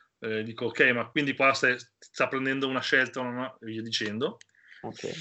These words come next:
Speaker 1: In quelle caratteristiche, secondo me, ha un vantaggio notevole, in tu-, uno che è fuori da queste. Puoi fare il prototipo in un attimo.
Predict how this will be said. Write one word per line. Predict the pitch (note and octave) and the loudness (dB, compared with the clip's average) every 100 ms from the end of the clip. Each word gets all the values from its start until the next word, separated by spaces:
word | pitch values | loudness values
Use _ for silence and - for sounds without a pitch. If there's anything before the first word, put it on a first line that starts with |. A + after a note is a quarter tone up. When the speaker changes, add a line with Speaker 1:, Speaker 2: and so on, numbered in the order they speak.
| - - - _ _ _ _ _ | -12 -16 -18 _ _ _ _ _
Speaker 1:
In | G3 G#3+ | 2 4
quelle | F#3 E3+ D#3+ | 4 4 4
caratteristiche, | E3+ F3 F3 G#3+ F#3+ F3 F3 G3+ | 6 4 4 2 2 0 -2 0
secondo | F#3 D#3 E3 F3+ | 0 0 -2 -2
me, | E3+ E3+ F#3 - _ - | -2 0 0 -2 _ 0
ha | D#3 | 2
un | D#3+ | 4
vantaggio | E3+ - B2+ B2+ C3+ | 0 0 -2 -2 -2
notevole, | C#3 A2 G#2 F#2+ F#2+ F#2+ _ _ - | -4 -4 -8 -8 -10 -10 _ _ -12
in | A#2+ | -12
tu-, | A2+ A#2 - _ _ _ _ | -10 -12 -14 _ _ _ _
uno | E3+ D3 C#3+ | -4 2 4
che | - A#2+ B2 | 8 8 6
è | - _ _ | -2 _ _
fuori | - B2+ A2+ | -2 0 0
da | G#2 | -4
queste. | D3 F#2 - - F#2+ _ _ - - - _ _ _ _ | -8 -8 -10 -12 -16 _ _ -20 -20 -20 _ _ _ _
Puoi | - F3 | 4 4
fare | - D3 | 6 2
il | C3 | 0
prototipo | F3 D3 A#2 D#3 - D#3+ E3+ | -4 -2 -2 -2 -2 0 0
in | D3 | 0
un | E3 | -4
attimo. | A2+ - A2+ G2 | -10 -12 -12 -12